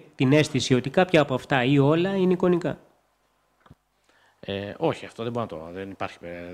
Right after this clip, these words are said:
Speaker 2: μπορώ να το πω αυτό. Αυτό είναι θέμα φορολογικών αρχών, έτσι. Δεν μπορώ εγώ να, να, να μπω στις οικονομ-, φορολογικές αρχές και να πούν. Φυσικά, πώς; Όχι, όχι, δεν είναι. Είναι πραγματικές υπο-, πραγματικά τιμολόγια για πραγματικές, ε, δοσοληψίες.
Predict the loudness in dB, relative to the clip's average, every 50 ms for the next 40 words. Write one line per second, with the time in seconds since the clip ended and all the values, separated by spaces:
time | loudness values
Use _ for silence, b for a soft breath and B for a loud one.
0 | -8 -6 -4 -4 -6 -6 -8 -8 -10 -8 -6 -4 -4 -4 -4 -4 -6 -6 -6 -6
1 | -6 -6 -4 -4 -2 -2 -2 -2 -4 -4 -2 -4 -4 -4 -4 -4 -4 -4 -6 -8
2 | -10 -10 -10 -8 -6 -4 -2 0 0 0 0 0 0 0 0 0 0 -2 -2 0
3 | 0 0 0 0 -2 -4 -2 -2 -2 -2 -2 0 2 2 2 2 0 -4 -6 -4
4 | -4 -2 -4 -6 -6 -4 -4 -4 -2 -2 -2 -2 -2 -2 0 2 2 2 2 0
5 | -4 -10 B B B B B B B 0 0 0 0 -2 -4 -8 B B B B
6 | B -6 -4 -2 2 4 6 6 6 4 0 -6 -20 -20 _ -20 -20 -20 -12 -4
7 | 0 0 0 0 0 -4 -12 -16 -20 -20 _ _ _ _ _ -20 -20 -20 -20 -20
8 | -20 _ -20 -20 -20 -20 -20 -20 -20 -20 _ _ _ _ -20 _ _ -20 -20 -20
9 | -18 -4 0 2 2 4 4 2 2 2 2 2 4 4 4 4 4 4 4 4
10 | 4 2 2 4 4 2 4 2 0 -2 0 2 2 2 2 2 -2 -2 -2 -2
11 | -2 -2 -2 0 2 4 4 4 2 0 0 0 2 2 2 2 2 0 -2 0
12 | 2 2 2 2 2 2 0 0 0 -2 -2 -2 -4 -4 -4 -2 -2 -2 -2 -4
13 | -2 -2 0 0 0 0 0 0 -2 -2 -4 -4 -2 -2 -2 -2 -2 -2 -2 -2
14 | -2 -4